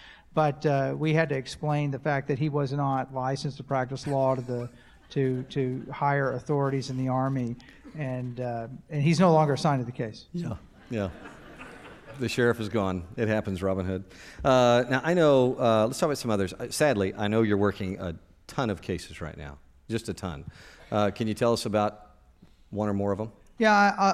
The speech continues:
Speaker 1: I'll tell you about Mary Ann Sauce. Uh, uh, this is kind of the, the, what, in terms of the most outlandish facts you can come up with, this is about it.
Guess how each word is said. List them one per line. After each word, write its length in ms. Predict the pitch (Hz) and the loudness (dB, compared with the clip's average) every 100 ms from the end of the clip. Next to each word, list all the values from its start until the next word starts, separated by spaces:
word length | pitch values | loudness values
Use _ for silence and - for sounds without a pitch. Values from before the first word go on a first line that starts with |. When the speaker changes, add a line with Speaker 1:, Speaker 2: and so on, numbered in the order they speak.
| 185 | 2
Speaker 1:
I'll 60 | 185 | 0
tell 180 | - 226 | 2 4
you 80 | |
about 360 | 202 165 160 160 | 4 6 4 2
Mary 300 | 165 165 170 | 2 4 4
Ann 220 | 165 156 | 4 2
Sauce. 580 | - 156 139 131 131 - | 0 2 2 2 -2 -4
Uh, 280 | 139 127 123 - _ _ - | -4 -4 -8 -14 _ _ -8
uh, 60 | 156 | -4
this 160 | 208 | -4
is 100 | 196 | -4
kind 220 | - 180 160 | 0 2 2
of 60 | |
the, 280 | 147 143 160 | 0 -4 -6
the, 140 | 156 147 151 160 | -8 -8 -8 -6
what, 220 | 160 160 | -6 -4
in 360 | - 165 156 151 | -6 -6 -4 -2
terms 220 | 185 190 | 0 0
of 60 | 151 | 0
the 80 | |
most 240 | 156 151 156 | 0 2 2
outlandish 520 | 135 143 160 151 143 | 2 2 2 2 2
facts 360 | 156 147 147 151 | 4 4 2 -2
you 80 | |
can 160 | 143 135 | -2 0
come 180 | 151 143 | 2 2
up 140 | 143 | 2
with, 180 | 139 123 | 0 -2
this 180 | 156 151 | -2 -2
is 120 | 143 | -4
about 320 | 127 139 123 | 0 0 0
it. 240 | 127 120 | -2 -6